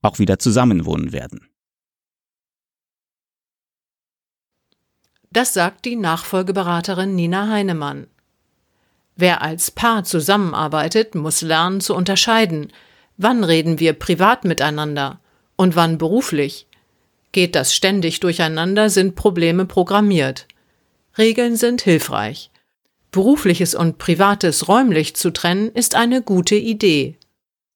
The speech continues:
Speaker 2: Sich gleich getrennte Wohnungen zu suchen, ist natürlich sehr radikal. In einer gemeinsamen Wohnung ließe sich das etwa über ein Arbeitszimmer regeln, in dem alles geklärt wird, was die Unternehmen angeht.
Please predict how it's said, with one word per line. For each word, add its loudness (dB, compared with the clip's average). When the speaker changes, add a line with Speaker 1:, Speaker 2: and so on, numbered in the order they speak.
Speaker 2:
Sich 0
gleich 0
getrennte 0
Wohnungen 0
zu -4
suchen, -2
ist -4
natürlich 2
sehr 2
radikal. 0
In 2
einer 2
gemeinsamen 2
Wohnung 0
ließe 2
sich 2
das 0
etwa -2
über -2
ein -2
Arbeitszimmer 0
regeln, -4
in -2
dem -2
alles 0
geklärt 0
wird, 0
was 0
die -2
Unternehmen 0
angeht. 0